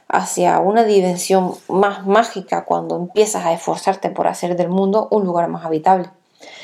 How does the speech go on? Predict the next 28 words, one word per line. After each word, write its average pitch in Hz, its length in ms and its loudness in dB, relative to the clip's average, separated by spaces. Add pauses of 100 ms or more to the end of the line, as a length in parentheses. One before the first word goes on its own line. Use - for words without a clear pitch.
(340)
Al 220 180 2
nacer, 302 500 2
decía 226 360 2
el 247 220 0
Yogi 262 300 4
Ramán 226 420 2 (300)
que 226 100 0
nosotros 262 400 4
lloramos 269 360 -2
mientras 220 320 0
el 190 60 -2
mundo 247 200 0
se 269 160 -4
regocija. 196 580 -2 (160)
Sugería 214 500 0
que 277 100 0
deberíamos 240 760 0
vivir 269 320 -2
de 262 100 0
un 247 120 2
modo 277 340 2
que, - 340 -12
en 185 140 -2
el 190 100 0
momento 220 420 0
de 247 60 0
la 240 100 2
muerte, 240 480 -2